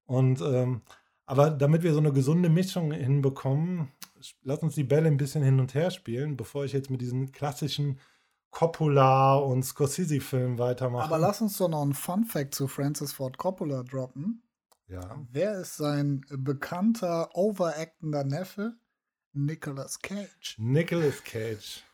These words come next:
Speaker 2: Der ja eigentlich, ich glaube, auch Coppola heißt und Nicolas Cage ist nur sein, äh,
Speaker 1: Ey,
Speaker 2: Künstlername quasi,
Speaker 1: ich
Speaker 2: ne?
Speaker 1: hab ja irgendwie Liebe für Nicolas Cage. Also
Speaker 2: Ey, er hat
Speaker 1: Nicolas
Speaker 2: doch
Speaker 1: Cage ist ja verdammt broke gegangen, ne? Hat auch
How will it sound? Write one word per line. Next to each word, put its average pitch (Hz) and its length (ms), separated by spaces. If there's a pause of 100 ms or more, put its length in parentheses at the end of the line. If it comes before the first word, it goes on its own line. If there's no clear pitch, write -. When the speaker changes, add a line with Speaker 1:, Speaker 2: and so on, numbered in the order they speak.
(140)
Speaker 2:
Der 156 80
ja 151 180
eigentlich, 165 520
ich - 120
glaube, 175 300
auch 190 160
Coppola 139 480
heißt 127 280
und 139 260
Nicolas 151 360
Cage 156 240
ist 151 140
nur 156 160
sein, 147 320
äh, 143 420 (640)
Speaker 1:
Ey, 180 160
Speaker 2:
Künstlername 135 580
quasi, 127 380
Speaker 1:
ich - 120
Speaker 2:
ne? 240 60
Speaker 1:
hab 247 80
ja 196 80
irgendwie 190 320
Liebe 170 300
für 143 140
Nicolas 143 460
Cage. 160 340
Also 135 140
Speaker 2:
Ey, 147 60
er 156 100
hat 202 120
Speaker 1:
Nicolas 202 180
Speaker 2:
doch - 80
Speaker 1:
Cage 202 220
ist 185 120
ja 196 100
verdammt 175 380
broke 180 340
gegangen, 120 380
ne? 151 200
Hat 160 140
auch 147 220